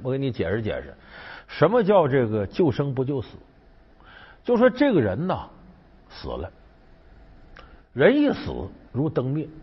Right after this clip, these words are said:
一了百了。可是活着的人呢，你再让他偿命，再弄死他，那死人也无法复生，所以这叫救生不救死，这第一个。第二个呢，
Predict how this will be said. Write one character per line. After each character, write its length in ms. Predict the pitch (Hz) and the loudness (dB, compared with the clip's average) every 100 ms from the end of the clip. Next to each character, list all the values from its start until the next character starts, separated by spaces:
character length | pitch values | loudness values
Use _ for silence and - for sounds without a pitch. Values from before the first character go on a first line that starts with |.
| - | -14
一 140 | - 170 | -6 -4
了 160 | 90 | -4
百 160 | 73 78 | -6 -6
了。 120 | 80 - - - - - - - - - | -8 -10 -18 -20 -20 -20 -20 -20 -20 -18
可 180 | - 180 | 0 2
是 80 | 190 | 4
活 340 | - - 147 | 2 2 2
着 140 | 269 330 | 4 4
的 100 | 240 | 4
人 280 | 139 107 156 | 2 0 -4
呢， 100 | 147 - - - - _ _ _ _ _ | -10 -14 -20 -20 -20 _ _ _ _ _
你 200 | - 123 | -8 -4
再 240 | 135 285 269 | 2 6 8
让 140 | 226 | 8
他 100 | 151 | 4
偿 280 | - - 131 | -2 -2 0
命， 180 | 202 185 | 2 2
再 200 | - 240 | 6 6
弄 240 | 185 185 | 6 0
死 120 | 90 | -2
他， 160 | 71 76 - - - _ _ - _ - | -6 -10 -14 -20 -20 _ _ -20 _ -6
那 160 | 170 | -4
死 280 | - - 78 | -4 -6 -6
人 140 | 87 | -4
也 80 | 143 | -2
无 180 | 87 104 | -4 -4
法 160 | 127 - | -6 -6
复 160 | - | -6
生， 140 | 90 71 - - _ _ - - - | -8 -10 -14 -20 _ _ -20 -20 -20
所 160 | - 147 | 0 2
以 20 | |
这 140 | 127 120 | 2 2
叫 120 | 110 | 0
救 280 | - 226 160 | 0 -2 0
生 240 | - 135 | -2 -2
不 140 | 127 120 | -2 -2
救 160 | 131 | -2
死， 160 | 101 - - - - - - - - - - - - - - - | -6 -10 -12 -12 -12 -16 -20 -20 -20 -20 -20 -20 -20 -20 -20 -6
这 100 | 123 | -4
第 240 | 135 110 | 0 -2
一 60 | 113 | -2
个。 140 | 107 - - _ _ _ _ _ | -6 -14 -20 _ _ _ _ _
第 100 | 240 | 4
二 200 | 294 277 | 8 8
个 100 | 185 | 6
呢， 180 | 185 180 | 0 -2